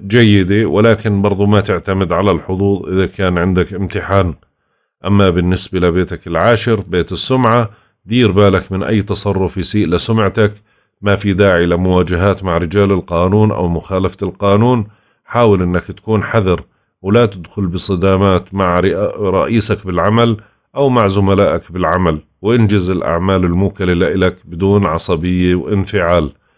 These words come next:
أما بالنسبة لبيتك إحداعش، فاليوم ممكن يتوجه لك دعوة لحضور حفلة أو مناسبة، أو حتى ممكن يجيك دعم من خلال مناسبة أو تكريم.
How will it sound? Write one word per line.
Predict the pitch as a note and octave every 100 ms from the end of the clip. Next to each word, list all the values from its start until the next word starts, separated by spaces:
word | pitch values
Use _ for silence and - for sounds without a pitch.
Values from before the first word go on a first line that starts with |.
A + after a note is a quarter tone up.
| _ _ _ G2+
أما | G#2+ G2
بالنسبة | E2+ F2 F#2+ - F2+
لبيتك | E2+ F2+ E2 -
إحداعش، | - F#2+ A#2+ A#2+ G#2 - _ _ _ -
فاليوم | G#2+ A2 G#2
ممكن | F#2+ F2+ F#2
يتوجه | F2 D#2+ F#2+ E2+ G2+
لك | F#2 E2+
دعوة | F2 F2+ G2
لحضور | F#2+ F2+ E2+ F#2
حفلة | E2 G#2 G#2 G2
أو | C2 F2
مناسبة، | F2+ G#2 A#2 - A2 G#2+ G#2 - _ _ -
أو | D3 B2 G#2+ _
حتى | - A2+ - G#2+ G#2
ممكن | G2+ F#2+ G2 G2+ F#2+
يجيك | F#2+ F2+ F2+ F2+
دعم | G2+ F2+ F#2 F2
من | F2 D#2
خلال | - F#2 F#2+ F#2+ F2+ - _ _ -
مناسبة | G2 A2+ G#2+ G#2+ F2 F#2+ F#2 - _ -
أو | G#2
تكريم. | F#2+ G#2 - G#2+ F#2+ D2+